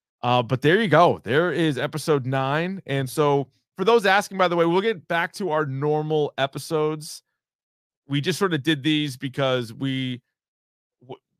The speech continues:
due to the, uh, birth of The Rich Keefe Show, Monday through Friday, six to ten P M,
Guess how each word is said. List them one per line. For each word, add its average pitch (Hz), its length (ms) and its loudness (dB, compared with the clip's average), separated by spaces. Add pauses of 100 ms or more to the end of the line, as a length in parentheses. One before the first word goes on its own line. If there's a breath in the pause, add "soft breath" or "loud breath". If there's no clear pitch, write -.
(380)
due 151 240 0
to 135 140 -8
the, 113 400 -8
uh, 101 180 -8
birth 139 480 -6
of 117 300 -6
The 104 220 -4
Rich 117 300 -6
Keefe 143 220 -4
Show, 87 440 -8
Monday 123 360 -2
through 110 160 -6
Friday, 95 440 -6
six - 360 -8
to 101 60 -14
ten 101 240 -8
P 107 160 -6
M, 113 340 0